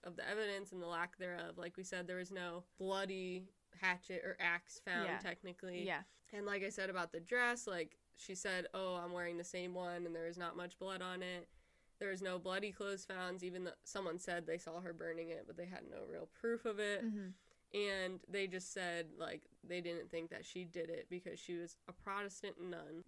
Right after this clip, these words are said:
Speaker 1: like,
Speaker 2: I
Speaker 1: commit
Speaker 2: don't
Speaker 1: the
Speaker 2: think
Speaker 1: murder.
Speaker 2: she was a
Speaker 1: No, I
Speaker 2: legitimate
Speaker 1: know.
Speaker 2: nun,
Speaker 1: No,
Speaker 2: though,
Speaker 1: they, like,
Speaker 2: right?
Speaker 1: put it in
Speaker 2: Oh,
Speaker 1: quotes,
Speaker 2: okay.
Speaker 1: "Protestant nun." Like, she was so good that, like, she couldn't have
Speaker 2: Yeah.
Speaker 1: done it.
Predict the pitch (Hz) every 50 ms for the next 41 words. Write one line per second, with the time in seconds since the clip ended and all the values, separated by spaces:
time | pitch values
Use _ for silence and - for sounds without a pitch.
0 | 170 - - 175 175 - - 190 214 220 240 233 - - - 202 196 - - 196
1 | 180 180 156 151 151 - - - - 165 180 190 254 254 233 220 214 208 202 196
2 | 185 196 202 202 196 196 196 185 180 226 220 214 208 196 185 190 190 185 180 185
3 | 208 208 - 233 208 202 202 196 165 196 185 175 - - - - 196 190 185 170
4 | 185 175 185 190 - - 185 185 175 170 180 - 190 175 - 170 160 160 175 165
5 | 165 - - 185 180 180 - 208 202 202 196 185 220 208 196 190 180 170 165 165
6 | 165 - - - 170 160 - - - 151 170 - - - 170 - - 185 175 165
7 | 175 175 175 170 202 185 165 131 - 185 220 247